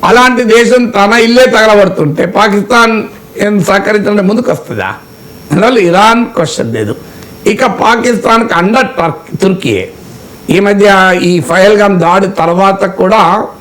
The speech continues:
మీకు తుర్కీలో చెందిన, ఆ, కార్గో మిలిటరీ ఎయిర్‌క్రాఫ్ట్ అంటే మన బలగాలని, యంత్రాలని, ఆయుధాలని సరఫరా చేసే వస్తు రవాణా విమానం కరాచీలో దిగింది.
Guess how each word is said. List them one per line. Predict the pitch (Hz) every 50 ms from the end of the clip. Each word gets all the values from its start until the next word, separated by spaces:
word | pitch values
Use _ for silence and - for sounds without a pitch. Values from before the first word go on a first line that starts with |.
| - - - - - - - - - -
మీకు | - 170 190 190 - - 180 170 170 170 165 160 - -
తుర్కీలో | - 196 202 196 - - 233 226 214 202 190 196 208 190 175 170 175 - - 175 - 160 170 175 165 151 - -
చెందిన, | 185 190 190 190 185 180 170 170 165 - - - - - - - - - - - - - - - - 147
ఆ, | 156 170 165 156 156 156 156 156 160 - -
కార్గో | - 180 202 233 240 226 208 247 254
మిలిటరీ | 247 202 196 202 202 - 220 196
ఎయిర్‌క్రాఫ్ట్ | 175 165 160 - 147 131 104 - - - - - -
అంటే | 160 175 - 180 190 185 170
మన | 160 156 160 165 - 175 160 156 - - 156 156 151 147 139
బలగాలని, | 143 156 165 196 196 185 185 185 180 175 170 170 170 170 160 160
యంత్రాలని, | 160 175 202 190 - 202 196 185 175 170 170 165 165
ఆయుధాలని | 151 160 180 202 196 190 190 185 180 175 165 165 175 - - - - - - - - - - -
సరఫరా | - 190 214 202 196 214 220 220 214 202 - 190
చేసే | 190 190 160 143 - 185 190 190 185 156 147
వస్తు | 156 170 160 - - -
రవాణా | 240 226 214 196 190 190 185 185 185 180 175
విమానం | 160 160 156 165 180 196 196 214 240
కరాచీలో | 247 - - 180 180 190 185 190 185 170 151
దిగింది. | 139 127 117 104 98 87 80 92